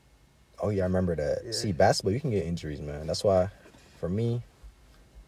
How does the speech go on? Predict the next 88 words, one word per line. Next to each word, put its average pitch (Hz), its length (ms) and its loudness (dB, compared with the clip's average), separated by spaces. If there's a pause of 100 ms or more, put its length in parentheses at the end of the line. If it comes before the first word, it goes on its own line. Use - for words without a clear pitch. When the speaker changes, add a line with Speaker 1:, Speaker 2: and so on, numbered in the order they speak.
(200)
Speaker 1:
I - 120 -12
don't 76 120 -4
know. 71 60 -4
I 78 100 -4
just 95 120 -6
be 78 80 -6
trying 76 200 -6
to 65 100 -8
play - 280 -8
careful - 400 -10 (100)
most - 140 -18
of - 60 -20
the, - 120 -20
I - 60 -4
don't 92 120 0
do 90 100 0
nothing 73 200 -4
crazy. - 480 -12 (320)
Speaker 2:
Are - 60 -14
you 147 140 -12
killing - 260 -8
them, 117 100 -10 (200)
bro? - 80 -20 (200)
Every 196 160 0
game, 165 280 4
every 196 140 6
time 208 180 4
I 190 100 10
move, 175 240 4
I, 139 220 2
I 135 40 0
call 170 240 2
him, 123 80 -6
bro. 120 120 -4
You, 135 160 -6
like, 107 100 -8
you 113 60 -14
be 131 120 -16
smoking. - 280 -18 (300)
Uh, - 40 -2
Speaker 1:
I - 40 2
be, 339 80 4
Speaker 2:
G - 80 4
D 175 80 -2
C, 190 440 0
Speaker 1:
I 170 40 6
be, - 80 -
Speaker 2:
L 170 120 6
A, - 20 8
it 175 160 6
Speaker 1:
I - 20 2
Speaker 2:
don't - 80 2
Speaker 1:
be - 60 -
Speaker 2:
matter. 165 80 2
Speaker 1:
smoking 139 440 4
them, 73 180 -2
bro. 78 220 -2
Speaker 2:
Everywhere, 117 460 -2
bro. 113 180 -14 (340)
Speaker 1:
I'm - 120 -6
pretty. - 180 2
That's 147 160 2
why 123 140 2
I 107 220 2
low-key 127 280 6
do 110 160 -2
need 117 120 0
to 90 80 4
try 98 240 0
out 80 60 0
Speaker 2:
That's 165 120 2
Speaker 1:
for 302 60 6
Speaker 2:
what - 20 6
I'm - 20 2
Speaker 1:
a - 40 -6
Speaker 2:
saying. 254 140 6
That's 214 140 10
Speaker 1:
season. 381 60 4
Speaker 2:
what - 60 10
I'm - 40 4
saying, 220 320 8
Speaker 1:
'Cause 160 120 8 (140)
Speaker 2:
bro. - 100 8
Speaker 1:
I'm 180 60 10
not 190 160 12
gonna 143 140 10
lie, 139 160 12
bro. 175 380 10